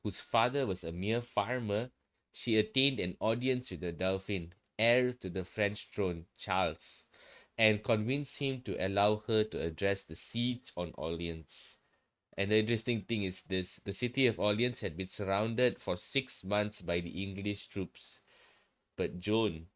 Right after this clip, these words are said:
a young girl, unproven in battle, she has no experience, no background knowledge whatsoever. She was able to lead seven hundred men into battle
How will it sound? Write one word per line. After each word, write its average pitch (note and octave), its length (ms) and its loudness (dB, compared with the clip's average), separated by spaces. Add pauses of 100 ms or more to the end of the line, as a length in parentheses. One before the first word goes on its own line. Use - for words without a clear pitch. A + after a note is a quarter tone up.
(140)
a F2+ 80 -2
young G#2+ 460 2
girl, G#2+ 300 2 (100)
unproven A#2+ 500 0
in F#2+ 140 -2
battle, G2 340 -2
she A2 220 -6
has G2 260 -2
no A#2+ 200 0
experience, G#2+ 920 -2 (480)
no A#2+ 160 0
background A2 560 6
knowledge G#2+ 400 6
whatsoever. G2+ 840 4 (100)
She B2+ 60 2
was - 100 -2
able B2+ 300 2
to A2+ 100 -6
lead B2 260 -6
seven C#3 600 -4
hundred A#2+ 400 -2
men A2 220 0
into G2+ 260 -2
battle F#2 560 0